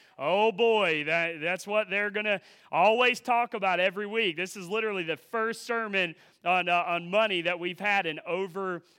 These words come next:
uh, a year. But if you come the next three weeks, it might be, you might think, "Man, this is all they talk <laughs> about." And so, but listen, uh, th-, I think that this series is gonna be a help, uh, to each one of us. In fact, Jesus,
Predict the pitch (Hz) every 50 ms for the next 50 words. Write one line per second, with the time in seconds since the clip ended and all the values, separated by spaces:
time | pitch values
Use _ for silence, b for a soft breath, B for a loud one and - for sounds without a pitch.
0 | b - 165 165 165 160 143 175 165 160 147 139 135 151 202 226 214 180 156 156
1 | 151 151 151 185 160 - 226 240 247 233 220 208 214 220 180 - - - 214 214
2 | 202 208 233 240 196 151 - - - 175 175 185 196 208 208 175 196 208 196 185
3 | 170 175 202 226 214 185 160 - 185 196 214 202 226 262 254 254 262 - 370 392
4 | 349 220 180 156 139 143 135 - 156 135 135 - 160 143 - - - 175 156 -
5 | - 180 202 175 - - 220 190 151 - B B B B B B B B B B
6 | B B _ _ 185 240 262 262 240 294 339 320 - - 262 233 208 190 190 -
7 | 202 202 196 175 185 262 247 240 277 - 330 302 240 214 226 214 226 233 233 -
8 | - 247 240 233 233 226 208 165 202 196 156 147 214 208 202 180 190 196 196 -
9 | 175 165 156 147 135 185 233 240 233 220 208 190 - _ _ _ _ _ _ _
10 | _ _ _ - - _ _ _ 170 175 180 165 - - 220 - - 196 190 156
11 | - - 170 170 160 147 139 127 131 135 127 - 180 175 160 - 226 226 214 196
12 | 185 139 147 202 208 208 196 160 175 170 151 - -